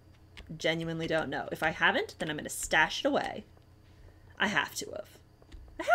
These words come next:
have to have. I've unlocked all of them. Yes! Not the enchant, it's the dye bundle. It's the dye bundle. Woohoo!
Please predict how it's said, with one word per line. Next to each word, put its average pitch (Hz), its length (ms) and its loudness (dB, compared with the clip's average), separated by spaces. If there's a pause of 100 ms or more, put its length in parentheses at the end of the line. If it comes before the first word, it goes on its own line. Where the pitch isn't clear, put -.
have - 120 0
to 180 180 6
have. - 300 -6 (1900)
I've 554 200 12
unlocked 175 360 6
all 143 200 2
of 165 80 -4
them. 254 200 2 (1500)
Yes! 226 1300 12 (1900)
Not 156 240 -2
the 233 100 4
enchant, 311 300 8
it's - 160 -4
the 180 100 2
dye 247 240 12
bundle. 208 520 8 (520)
It's - 140 -10
the 202 100 2
dye 320 260 12
bundle. 269 640 10 (1400)
Woohoo! 494 680 12